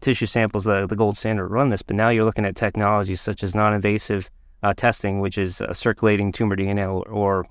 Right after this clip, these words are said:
many people th-, think of it as liquid biopsy, where you, out of a,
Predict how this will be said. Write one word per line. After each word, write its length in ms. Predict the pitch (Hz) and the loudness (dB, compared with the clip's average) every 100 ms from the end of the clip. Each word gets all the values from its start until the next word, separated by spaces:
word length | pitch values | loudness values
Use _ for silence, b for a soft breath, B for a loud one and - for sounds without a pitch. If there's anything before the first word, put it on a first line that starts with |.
| - | -6
many 240 | 110 107 | -2 0
people 180 | 110 104 | 0 -2
th-, 280 | - 107 104 | 0 0 -2
think 160 | - 101 | -4 0
of 40 | |
it 100 | 101 | 0
as 180 | 98 92 | 0 0
liquid 280 | 123 104 98 | 0 0 0
biopsy, 580 | 98 104 104 - - - _ _ - - | 0 2 -2 -6 -12 -14 _ _ -20 0
where 120 | 117 | 4
you, 160 | 120 104 | 4 2
out 180 | 120 120 | 4 4
of 100 | 120 | 4
a, 340 | 110 107 101 | 4 2 0